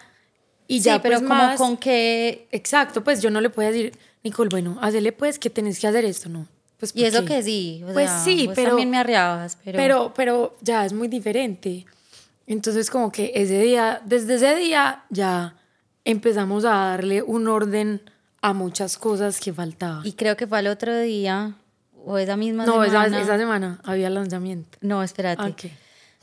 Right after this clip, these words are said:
Speaker 2: Esa semana yo tenía una charla como de salud mental en Plaza May-, en la Feria de Diseño.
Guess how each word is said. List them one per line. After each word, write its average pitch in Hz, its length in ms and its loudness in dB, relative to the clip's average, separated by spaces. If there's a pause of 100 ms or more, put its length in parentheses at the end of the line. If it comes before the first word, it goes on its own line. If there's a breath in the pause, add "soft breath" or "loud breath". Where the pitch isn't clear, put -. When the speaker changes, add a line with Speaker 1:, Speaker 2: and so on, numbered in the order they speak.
(240 soft breath)
Speaker 2:
Esa 220 300 2
semana 233 680 2
yo 214 160 -4
tenía 196 300 -4
una 208 180 -2
charla 196 540 -4 (600)
como 185 280 -6
de 175 580 -6
salud 180 280 -6
mental 190 720 -6 (140)
en 196 440 -4
Plaza 185 280 -6
May-, 180 220 -8
en 214 100 -4
la 208 120 2
Feria 202 200 0
de 214 100 0
Diseño. 175 480 -4